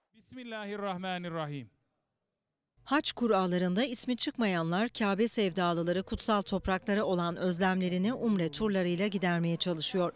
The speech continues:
Speaker 2: Ramazan ayında yapılan umre ibadeti ise müminleri farklı bir mutluluğa eriştiriyor. Diyanet İşleri Başkanlığı Ramazan umresi için başvuruları almaya başladı.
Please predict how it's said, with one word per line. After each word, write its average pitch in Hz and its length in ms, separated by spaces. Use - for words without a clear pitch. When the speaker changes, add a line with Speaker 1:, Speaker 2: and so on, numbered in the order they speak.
Speaker 2:
Ramazan 269 340
ayında 269 280
yapılan 269 380
umre 269 280
ibadeti 185 560
ise 285 300
müminleri 208 640
farklı 214 420
bir 240 140
mutluluğa 185 500
eriştiriyor. 170 640
Diyanet 196 360
İşleri 175 320
Başkanlığı 175 680
Ramazan 202 400
umresi 190 400
için 185 280
başvuruları 208 560
almaya 190 340
başladı. 185 520